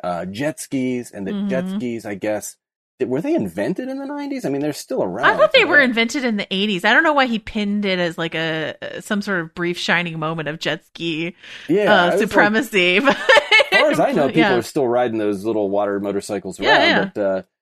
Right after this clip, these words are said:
Speaker 1: but he mentions, you know, this era of the nineties, and so I was like, "Maybe there's some connection back to, uh, to the, uh, um,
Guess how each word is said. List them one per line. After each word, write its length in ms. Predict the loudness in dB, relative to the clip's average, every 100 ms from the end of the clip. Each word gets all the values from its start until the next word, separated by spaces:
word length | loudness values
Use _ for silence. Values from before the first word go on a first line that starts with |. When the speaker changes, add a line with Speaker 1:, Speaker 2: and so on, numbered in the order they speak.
| _ _ -6
Speaker 1:
but 140 | -6
he 160 | -4 -4
mentions, 460 | -2 -4 -6 -8 -6
you 140 | -4
know, 200 | -2 -4
this 300 | -4 -6 -8
era 300 | -8 -4 -4
of 80 | -4
the 100 | -6
nineties, 680 | -8 -4 -2 -2 -4 -8 -12 -18
and 120 | -18
so 160 | -12 -10
I 120 | -8
was 180 | -10 -12
like, 200 | -16 -14
"Maybe 380 | -12 -10 -8
there's 220 | -6 -6 -6
some 200 | -8 -8
connection 480 | -10 -12 -12 -12
back 340 | -6 -6 -6 -10 _ -8
to, 300 | -6 -6 -6
uh, 400 | -4 -4 -4 -8 -12 _ _ _ _ _ _ _ _ -20 -20 _ _ _ _ -14
to 320 | -8 -8 -8
the, 320 | -8 -8 -6
uh, 360 | -6 -6 -6 -10 -14 -14
um, 400 | -12 -12 -14 -18